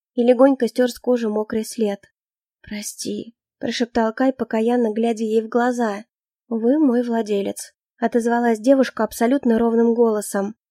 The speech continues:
«И не должны передо мной извиняться». «Я сделал тебе больно», продолжал терзаться он.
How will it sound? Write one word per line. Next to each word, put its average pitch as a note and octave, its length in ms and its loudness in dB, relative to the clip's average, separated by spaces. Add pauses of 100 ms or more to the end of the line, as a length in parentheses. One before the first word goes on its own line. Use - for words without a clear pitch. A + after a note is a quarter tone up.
(180)
«И C4 120 2
не C4 160 4
должны A#3+ 400 4
передо G#3+ 320 -4
мной C4 220 2
извиняться». G#3+ 760 -6 (540)
«Я G#3+ 240 -2
сделал A3 400 0
тебе G#3+ 280 -2
больно», G#3 540 -2 (160)
продолжал A#3 500 0
терзаться A3+ 640 -2
он. G#3+ 300 2